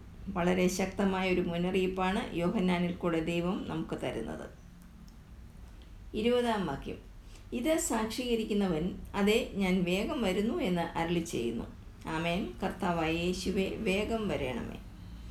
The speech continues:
"ഞാൻ വേഗം വരുന്നു" എന്ന ഈ അധ്യായത്തിൽ തന്നെ മൂന്ന് പ്രാവശ്യം നാം കേട്ടു. താൻ വീണ്ടും ഉടനെ വരുമെന്ന് ശക്തമായി ഉറപ്പിക്കുന്നു അവിടെ.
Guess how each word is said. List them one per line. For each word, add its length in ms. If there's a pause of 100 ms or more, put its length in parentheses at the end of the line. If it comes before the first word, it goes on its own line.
(480)
"ഞാൻ 380
വേഗം 380
വരുന്നു" 320
എന്ന 280
ഈ 240
അധ്യായത്തിൽ 680
തന്നെ 180
മൂന്ന് 360
പ്രാവശ്യം 640
നാം 280
കേട്ടു. 220 (720)
താൻ 260
വീണ്ടും 420
ഉടനെ 340
വരുമെന്ന് 600
ശക്തമായി 840
ഉറപ്പിക്കുന്നു 600
അവിടെ. 420